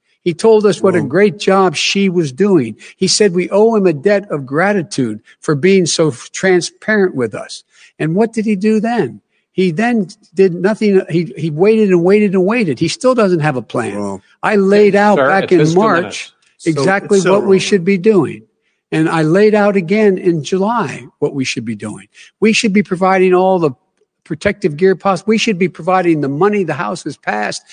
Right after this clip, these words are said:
Speaker 1: in order to be able to go out and get people the help they need to keep their businesses open,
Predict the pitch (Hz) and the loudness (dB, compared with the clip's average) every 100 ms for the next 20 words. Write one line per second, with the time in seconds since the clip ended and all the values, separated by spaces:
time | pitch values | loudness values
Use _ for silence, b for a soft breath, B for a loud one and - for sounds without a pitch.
0 | B B 170 185 208 208 160 165 185 196 | B B 2 4 4 2 0 -4 -2 0
1 | 190 180 165 170 165 196 185 180 - B | -2 -2 -6 -6 -4 -2 -2 -4 -8 B
2 | - 160 139 123 196 190 _ _ - 190 | -4 -2 -2 0 0 -2 _ _ -2 -2
3 | 190 185 165 151 185 175 - 170 175 180 | 2 2 2 0 0 -2 0 2 4 2
4 | 147 143 180 156 165 147 175 160 156 143 | 0 -4 -4 -2 -2 0 0 0 -2 0
5 | 175 170 139 | 2 2 -2